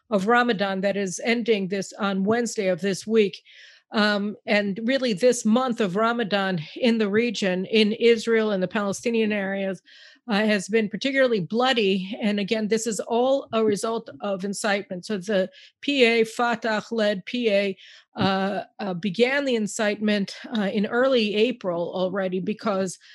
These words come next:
uh, they were trying to deflect Palestinian public attention away from something that, uh, P A leader Mahmoud Abbas was doing. And what was he was doing was, after, you know, he succumbed,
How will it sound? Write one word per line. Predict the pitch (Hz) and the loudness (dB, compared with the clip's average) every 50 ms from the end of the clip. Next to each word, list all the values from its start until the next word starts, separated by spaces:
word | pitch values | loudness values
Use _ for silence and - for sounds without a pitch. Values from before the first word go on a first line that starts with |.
| - - - _ - | -20 -20 -20 _ -6
uh, | 226 196 196 | -4 -2 2
they | 196 233 | 2 2
were | 233 220 | 4 2
trying | 214 - 269 269 277 277 | 0 -2 -2 0 0 0
to | 233 247 | 2 0
deflect | 196 208 175 - - 247 262 262 240 240 - - - - | 0 0 -2 -4 -4 -2 -2 -2 -2 -4 -8 -14 -12 -6
Palestinian | - 233 233 226 220 - - - 277 277 277 262 226 196 | -4 -2 0 0 -2 -4 -4 -6 -6 -2 0 0 0 0
public | - - 302 302 311 285 - | 0 -2 -2 -2 -2 -2 -2
attention | - - - 208 208 196 - 208 208 | -4 -6 -4 -4 -6 -4 -6 -6 -6
away | 202 202 202 214 214 | -6 -4 -4 -4 -4
from | 208 - - 226 208 208 | -4 -6 -6 -6 -6 -6
something | - - 220 208 226 214 202 | -6 -8 -8 -6 -6 -6 -4
that, | 185 214 208 196 208 208 - | -2 0 0 0 0 -2 -4
uh, | - 208 196 185 - | -6 -6 -6 -6 -6
P | - - 254 226 | -4 -2 0 0
A | 214 | 0
leader | 208 208 214 208 208 | 0 0 0 0 -2
Mahmoud | 202 196 175 - - 202 190 | -2 -4 -4 -4 -4 -6 -6
Abbas | 196 175 185 180 185 - - | -6 -6 -6 -6 -6 -8 -8
was | 185 180 - | -10 -10 -8
doing. | - 175 170 170 175 | -8 -6 -6 -4 -4
And | 180 | -6
what | 196 - | -2 0
was | 247 247 240 | 0 0 2
he | 269 302 | 0 0
was | 311 302 254 220 | 0 0 -4 -4
doing | - 254 254 233 220 226 220 196 | -2 0 2 2 2 2 2 2
was, | 175 170 170 170 165 - - - - - - - - - | 2 2 2 0 -2 -6 -12 -18 -20 -20 -20 -20 -8 -2
after, | 208 202 202 190 - 226 208 196 | 0 0 0 0 -2 -4 -4 -2
you | 196 202 190 | -2 -2 -2
know, | 180 175 180 | -2 -2 0
he | 170 208 190 | 0 -2 -2
succumbed, | - - 208 - - - - 247 269 269 254 220 190 175 - | -2 -4 -8 -8 -8 -4 0 0 2 2 2 0 -2 -4 -6